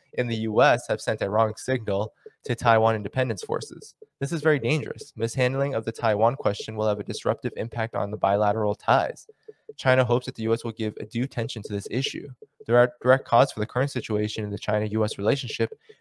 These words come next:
that some people on the U S side have not followed through on important common understandings reached by the two presidents and have not acted on President Biden's positive statements. The U S has perceived and miscalculated the strategic intention."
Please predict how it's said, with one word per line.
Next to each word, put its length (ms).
that 160
some 280
people 520
on 140
the 160
U 160
S 220
side 260
have 120
not 200
followed 320
through 140
on 80
important 440
common 300
understandings 800
reached 260
by 100
the 100
two 160
presidents 500
and 100
have 120
not 220
acted 420
on 120
President 460
Biden's 420
positive 520
statements. 560
The 60
U 140
S 100
has 120
perceived 400
and 80
miscalculated 840
the 100
strategic 580
intention." 640